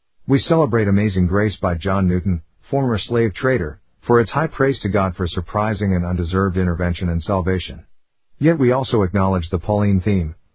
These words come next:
"We preach not ourselves, but Christ Jesus the Lord, and ourselves your servants for Jesus' sake," two Cor four to five. This philosophical comment by Paul raises a certain tension in our minds as we reflect on the rare occasions,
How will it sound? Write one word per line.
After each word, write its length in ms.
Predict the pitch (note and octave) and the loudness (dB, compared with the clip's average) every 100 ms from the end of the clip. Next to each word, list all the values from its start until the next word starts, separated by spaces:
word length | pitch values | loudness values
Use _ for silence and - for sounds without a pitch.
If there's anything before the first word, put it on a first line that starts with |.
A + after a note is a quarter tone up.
| G#2+ | -2
"We 160 | A#2 | 0
preach 380 | G2 C#3+ C#3+ - | 0 0 0 0
not 180 | A2 G#2+ | 0 2
ourselves, 600 | F2+ - F#2 D#2+ E2 - _ - | 0 -2 -2 -4 -8 -18 _ -4
but 160 | G#2 | -4
Christ 340 | - C#3 C#3+ - | -2 -4 -4 -2
Jesus 320 | C#3+ B2 G2 | -2 -2 -4
the 100 | G#2 | -4
Lord, 400 | F2+ G2+ D#2 - - _ - | -2 -2 -4 -10 -20 _ -2
and 100 | A2+ | 0
ourselves 400 | A2 - D3 A#2 | 2 0 -2 0
your 140 | G2 | -2
servants 400 | - A#2+ G2+ F2 | 0 0 0 -2
for 120 | - | -2
Jesus' 380 | E2+ F#2+ F2 E2+ | -2 -2 -2 -4
sake," 320 | - F2 E2+ - _ | -4 -4 -6 -12 _
two 160 | D3 D3 | -4 -2
Cor 220 | E3+ E3 | 0 0
four 200 | C3+ A#2+ | 0 -2
to 100 | F2+ | -2
five. 360 | G#2+ F#2 D2 - - - _ _ _ - | -2 -4 -6 -16 -20 -20 _ _ _ -6
This 220 | C#3 D3+ - | -4 -4 0
philosophical 680 | C#3+ B2+ - A#2+ A2+ G2 | 0 2 0 -4 -4 -4
comment 420 | F2 A2 A2 F#2 E2+ | -2 0 2 0 0
by 140 | F2 | -2
Paul 300 | - G#2+ G2+ | -2 -2 0
raises 360 | F2+ F2+ F2 F2 | 0 0 -2 -6
a 80 | |
certain 380 | E2+ A#2 A2+ F2+ | -4 -2 -2 -2
tension 360 | F#2 G2+ - F2+ | -2 -2 0 0
in 100 | F2 | 0
our 100 | F2 | 0
minds 400 | F2+ G2 E2+ E2+ | 0 0 -2 -4
as 100 | D#2+ | -2
we 120 | F#2 | -2
reflect 480 | F2+ E2+ G#2+ G2 F#2 | -2 -2 -4 -4 -2
on 80 | E2+ | -2
the 80 | |
rare 320 | E2+ F#2+ G2 E2+ | 0 0 0 -2
occasions, 580 | - F#2 F2 E2 D2+ | -2 -4 -2 -6 -8